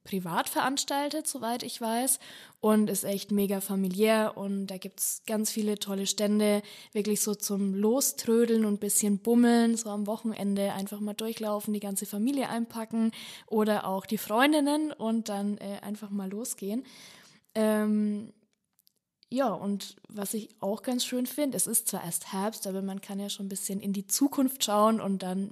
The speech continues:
Richtung Weihnachten. Und da findet man dann auch vielleicht so das ein oder andere besondere Weihnachtsgeschenk schon. Ähm, ja, und da bin ich, finde ich das richtig schön.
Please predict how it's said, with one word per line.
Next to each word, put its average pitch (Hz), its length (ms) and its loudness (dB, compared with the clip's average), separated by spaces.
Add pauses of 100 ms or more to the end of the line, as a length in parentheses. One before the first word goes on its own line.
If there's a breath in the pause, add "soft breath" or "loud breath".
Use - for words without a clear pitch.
Richtung 220 320 -4
Weihnachten. 254 640 2 (380 loud breath)
Und 208 160 2
da 208 100 4
findet 208 320 0
man 196 180 -2
dann 190 160 -6
auch 185 200 -6 (100)
vielleicht 208 580 -4
so 240 80 -6
das 220 220 -6
ein 226 300 -4
oder 208 240 -2
andere 208 400 -4
besondere 196 640 -6
Weihnachtsgeschenk 190 840 -8
schon. 214 300 -8 (560 loud breath)
Ähm, 196 680 -2 (380)
ja, 208 200 -4
und 180 160 -10
da 190 280 -12
bin 202 140 -4
ich, 196 340 -8
finde 240 260 0
ich 233 100 -6
das - 220 -6
richtig 220 320 -10
schön. 220 340 0